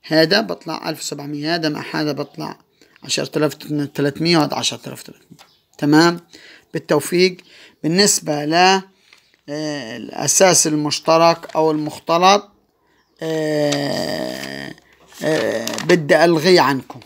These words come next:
أنا كل سنة بقرره، لكن حسب ما انتو،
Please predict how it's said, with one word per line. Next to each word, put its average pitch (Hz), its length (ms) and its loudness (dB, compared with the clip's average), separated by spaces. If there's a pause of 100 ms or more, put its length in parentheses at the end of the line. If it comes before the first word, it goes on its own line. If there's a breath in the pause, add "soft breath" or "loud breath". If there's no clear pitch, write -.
(640)
أنا 156 140 -4
كل 170 220 -2
سنة 175 220 2
بقرره، 185 600 4
لكن 170 540 0 (360 soft breath)
حسب 151 560 0
ما 151 420 -2 (380)
انتو، 160 400 0